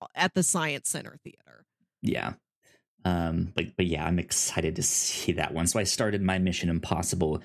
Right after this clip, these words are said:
Speaker 1: Mm.
Speaker 2: rewatch. Uh, and an observation that I had watching the first one ag-, ag-, again,
Speaker 1: Mm.
Speaker 2: which, great movie, loved it.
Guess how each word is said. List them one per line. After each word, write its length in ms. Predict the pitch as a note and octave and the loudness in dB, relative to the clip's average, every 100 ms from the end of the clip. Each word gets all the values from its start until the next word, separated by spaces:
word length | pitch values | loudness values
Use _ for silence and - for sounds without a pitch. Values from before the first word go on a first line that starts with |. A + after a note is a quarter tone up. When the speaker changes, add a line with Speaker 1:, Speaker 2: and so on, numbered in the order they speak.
| - | -2
Speaker 1:
Mm. 260 | A#3 F#3+ E3+ | 4 6 6
Speaker 2:
rewatch. 400 | B2+ A#2+ A2+ - - - _ - | 4 0 -2 -8 -14 -20 _ 0
Uh, 400 | C3+ B2+ B2 - - | 2 2 0 -2 0
and 340 | D#3 C#3+ C3 - _ _ | 2 4 2 0 _ _
an 120 | F3 | 0
observation 920 | F#3 C#4 G4 - D4 - D3+ F3+ C#3+ A2+ | 2 0 2 2 2 2 2 4 4 4
that 140 | A2 | 2
I 80 | A#2 | 0
had 260 | G#2+ G#2+ | 0 0
watching 600 | G2+ G2 G#2+ B2+ - C3+ A2+ | 2 2 2 2 2 4 4
the 80 | |
first 420 | G#2 - G#2 - F#2+ | 2 0 2 0 0
one 440 | F2+ E2+ D#2+ D#2 - | 2 2 -2 -4 -2
ag-, 260 | E2+ F2+ F#2+ | 0 2 2
ag-, 240 | F#2+ F#2+ | 2 2
again, 320 | F2+ G2 B3+ A3+ | 2 4 6 4
Speaker 1:
Mm. 100 | - | 2
Speaker 2:
which, 300 | - - - _ _ _ _ - | 0 -4 -8 _ _ _ _ -2
great 340 | E2+ A2 A2 | 2 2 2
movie, 640 | G#2 G#2+ A2 A#2 A2 A#2 | 4 4 4 4 4 4
loved 600 | G#2 F#2+ F#2+ G2 G#2 G2+ | 4 4 4 2 2 2
it. 100 | G#2+ | 0